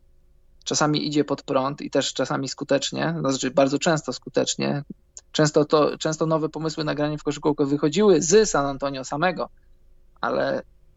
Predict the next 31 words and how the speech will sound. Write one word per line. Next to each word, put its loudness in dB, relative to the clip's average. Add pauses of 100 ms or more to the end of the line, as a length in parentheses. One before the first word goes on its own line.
(720)
jakby 0
tak -2
spojrzeć 0
na -4
przekrój 0
drużyn -4
San -4
Antonio -4
i -4
jaki 2
styl 0
koszykówki -4
proponowały, 2
to -6
w -12
zasadzie -8
można -10
powiedzieć, -4
że -2
Popowicz 0
grał 4 (520)
wszystko, -4
co 0
jest 2
możliwe 0
do -2
grania 0
w -10
koszykówce -2
i, 0
i, 0